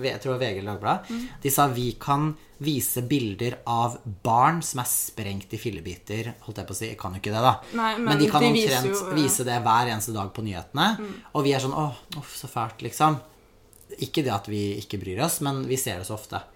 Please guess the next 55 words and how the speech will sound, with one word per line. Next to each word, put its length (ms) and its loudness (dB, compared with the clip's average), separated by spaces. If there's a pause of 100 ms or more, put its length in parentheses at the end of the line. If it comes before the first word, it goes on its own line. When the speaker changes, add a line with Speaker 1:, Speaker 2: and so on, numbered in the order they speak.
Speaker 2:
Mm. 240 -8 (220)
Speaker 1:
Men 400 4
hvis 180 2
de 160 -2
viser 400 -2
noe 480 0
som 160 -4
helst 180 -2
dyremishandlingsbilder, 1080 -2
det 60 -12
kan 100 0
være 460 2
noe 260 2
kjempemildt, 1160 -4 (560)
s-, 160 -10
eller 180 0
som 340 2
på 120 -2
en 80 0
måte 160 -6
de 100 -2
fleste 260 -4
Speaker 2:
Ja, 120 -6
Speaker 1:
oppfatter 320 -8
som 160 -2
Speaker 2:
absolutt. 80 -2
Speaker 1:
veldig 120 -2
mildt 320 -4
da. 80 0
Speaker 2:
Mm. 180 -8 (580)
Speaker 1:
Eh, 520 2
en 60 -6
katt 260 -6
som 240 -4
har 140 0
blitt, 420 -8
eh, 460 -10 (300)
altså, 280 -8
fått 240 -18
Speaker 2:
Banka. 500 -4 (100)
Speaker 1:
blitt 240 -10
banka 80 -2
Speaker 2:
Eller, 140 -4
Speaker 1:
eller 140 -6
Speaker 2:
ja, 160 0
Speaker 1:
whatever 260 -2
Speaker 2:
ja. 60 -4
Speaker 1:
da, 140 0
ikke 100 -8
sant? 160 -6
Speaker 2:
Ja. 80 -6
Speaker 1:
Altså, 180 -8
hva 120 -8
som 120 -8
helst. 160 -8